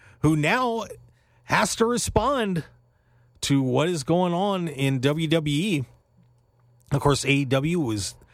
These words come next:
became the alternate to W W E, much more wrestling oriented.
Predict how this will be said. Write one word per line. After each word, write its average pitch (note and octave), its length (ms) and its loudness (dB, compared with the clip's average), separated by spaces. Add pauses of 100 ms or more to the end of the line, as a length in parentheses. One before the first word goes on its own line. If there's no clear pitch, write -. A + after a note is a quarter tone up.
(160)
became A#2+ 400 0
the G#2+ 260 -2 (160)
alternate A#2+ 640 0 (2000)
to G2+ 560 0 (680)
W G#2 220 2
W F#2+ 260 -2
E, F#3 200 -2 (560)
much G#2+ 280 2
more G#2+ 240 0
wrestling A#2 440 0
oriented. C#3 580 0